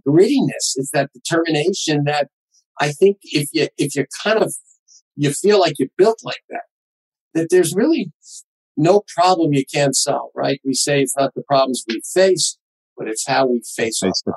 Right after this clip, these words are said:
Speaker 1: problems.
Speaker 2: problems, yeah.
Speaker 1: And it's, it's like you invite the challenges. If you have a mindset, you bring 'em. Bring the challenges, because I'm not gonna be reactive to the challenge. And you, you learn to sit back,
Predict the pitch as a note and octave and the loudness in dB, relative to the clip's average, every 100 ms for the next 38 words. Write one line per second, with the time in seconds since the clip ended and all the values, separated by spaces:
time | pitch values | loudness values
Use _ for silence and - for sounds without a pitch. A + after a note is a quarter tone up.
0 | - E2 E2+ - - G2+ F2+ E2+ D3+ D3+ | -6 -8 -10 -12 -8 -2 0 0 0 -2
1 | - - - D#3+ - E3+ D#3+ F3 F3 D#3+ | -6 -6 -2 0 2 0 0 0 2 0
2 | - D#3+ G#3 A3+ D4+ - - G3+ A#3 D3 | 0 0 0 -2 -4 -2 0 2 2 0
3 | - - D3 G3 A3 G3 F3 F#3+ D3+ C3+ | -4 -6 0 2 2 2 2 2 0 -4
4 | D#3 - F#3 C#4 C4+ - _ _ _ - | -8 0 2 2 -2 -12 _ _ _ 2
5 | C#4+ E4 - A3+ A3+ A3+ F3 D3 C#3+ _ | 6 6 4 2 4 4 2 -2 -6 _
6 | _ - E3+ E3 F#3 F3+ F3 - _ _ | _ -2 -2 2 2 2 0 -6 _ _
7 | _ _ - G#3+ D4+ D#4 B3+ G3 E3 D3+ | _ _ 0 2 2 2 4 6 4 2
8 | C3+ - C3 C3 A#2+ - B2+ B2+ D3 - | 0 -4 -6 -4 -4 -2 -2 -2 -4 -8
9 | _ _ _ _ _ _ _ _ - F3+ | _ _ _ _ _ _ _ _ -2 0
10 | G3 F3+ G3 F3+ F#3 F#3 G#3+ A#3 - F#3 | 2 4 4 6 4 4 4 4 4 2
11 | - - C4+ - F#3 E3 F3 | 2 0 0 0 2 2 -2